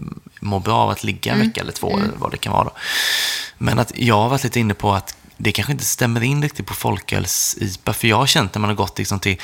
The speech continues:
Speaker 1: Stigbergets eller liksom köpt Oos tidigt, liksom,
Speaker 2: Mm.
Speaker 1: eh, på dagen nästan, liksom, att de har varit jäkligt goda färska.
Speaker 2: Mm.
Speaker 1: Och jag kände lite det nu också, att, och det kanske är att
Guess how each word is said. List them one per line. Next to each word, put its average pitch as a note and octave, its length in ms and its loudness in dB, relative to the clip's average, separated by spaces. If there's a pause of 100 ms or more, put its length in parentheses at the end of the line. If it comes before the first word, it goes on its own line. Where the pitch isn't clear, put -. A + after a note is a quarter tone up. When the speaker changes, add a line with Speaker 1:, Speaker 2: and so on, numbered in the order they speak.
(240)
Speaker 1:
Stigbergets F#2 1300 -2
eller F#2+ 220 -2
liksom F#2 200 -6
köpt - 360 -6
Oos F#2+ 720 -2 (100)
tidigt, G2 600 -4
liksom, - 360 -2
Speaker 2:
Mm. G3+ 220 2
Speaker 1:
eh, - 640 -8
på - 100 -4
dagen A2+ 420 2
nästan, - 260 -2
liksom, - 240 -6 (540)
att - 400 -4 (300)
de G2+ 200 2
har G#2 60 4
varit A#2 180 -2
jäkligt A2 400 -2
goda A2 420 0
färska. - 360 0 (540)
Speaker 2:
Mm. G#3 220 2 (560)
Speaker 1:
Och A#2+ 80 6
jag A2 80 4
kände A2+ 400 2
lite B2+ 260 -2
det G#2 120 4
nu F#2+ 180 2
också, - 320 0
att, - 160 -2 (160)
och - 180 0
det C#3+ 100 4
kanske - 260 -2
är G2+ 300 2
att - 280 -2